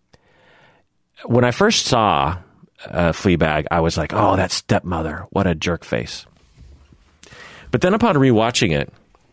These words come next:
I was looking more closely, and I realized that Fleabag was being a jerk to stepmother from the beginning. Now, stepmother's a jerk, for sure, but Fleabag wasn't making it any easier on stepmother. You know,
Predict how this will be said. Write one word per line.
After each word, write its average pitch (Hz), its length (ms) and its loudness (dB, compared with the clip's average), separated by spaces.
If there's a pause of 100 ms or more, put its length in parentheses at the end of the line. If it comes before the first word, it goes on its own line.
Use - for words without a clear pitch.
(220)
I 104 80 2
was 98 180 2
looking 120 300 2
more 98 160 2
closely, 98 560 -2 (720)
and 123 140 4
I 120 40 4
realized 127 500 2
that - 120 2
Fleabag 107 540 0
was 90 200 0
being 95 200 2
a 90 60 2
jerk 95 460 -2 (180)
to 82 380 0
stepmother 76 680 -2 (280)
from 113 200 2
the 113 60 4
beginning. 101 440 0 (1200)
Now, 127 100 2
stepmother's 113 540 2
a 85 60 -2
jerk, 78 340 0 (220)
for - 160 -12
sure, 67 400 -2 (640)
but 123 180 2
Fleabag 165 460 2
wasn't 120 300 2
making 107 300 2
it 92 140 4
any 95 240 4
easier 80 400 2
on 69 100 -4
stepmother. - 560 -6 (460)
You - 80 -8
know, - 180 -8